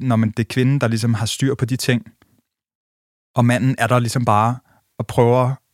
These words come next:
og du ved, "Nå, men så arbejder han lidt", og så, og det er jo, øh, trist på mange punkter, men der,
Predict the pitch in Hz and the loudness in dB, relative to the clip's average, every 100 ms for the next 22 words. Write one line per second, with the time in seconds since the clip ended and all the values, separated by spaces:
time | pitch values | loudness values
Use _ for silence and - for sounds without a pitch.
0 | _ _ 131 117 117 120 - 117 117 113 | _ _ -2 0 0 -2 -2 0 0 0
1 | 117 113 117 113 123 120 110 110 - 113 | 0 2 2 2 2 2 0 -2 -4 -6
2 | - 113 110 - - - _ _ _ _ | -2 -2 -2 -10 -20 -20 _ _ _ _
3 | 117 117 117 107 98 - - - _ _ | -4 0 0 0 -4 -12 -20 -20 _ _
4 | - - - - 104 - - - _ - | -20 -20 -16 -16 -18 -20 -20 -20 _ -14
5 | - 139 - - 143 123 113 127 127 123 | 0 0 0 -2 0 2 2 2 2 2
6 | 139 127 110 104 101 101 _ _ _ _ | 2 2 2 2 0 -4 _ _ _ _
7 | _ _ _ _ _ _ _ _ 110 107 | _ _ _ _ _ _ _ _ 0 2